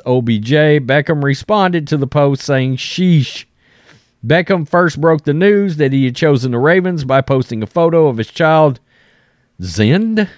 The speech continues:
I don't know, Apologies to Odell Beckham Junior if I did not say that right.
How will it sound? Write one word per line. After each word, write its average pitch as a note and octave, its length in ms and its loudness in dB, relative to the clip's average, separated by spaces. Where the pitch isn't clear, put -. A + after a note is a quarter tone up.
I G#2+ 140 -2
don't G#2 220 0
know, F2 260 -4
Apologies D#3+ 960 -2
to B2+ 360 0
Odell B2 600 0
Beckham G#2 440 -2
Junior F#2 400 -2
if F2 160 -8
I F2+ 180 -2
did F2 300 -6
not F2+ 180 -6
say G2+ 200 -4
that E2+ 160 -6
right. G2 280 -4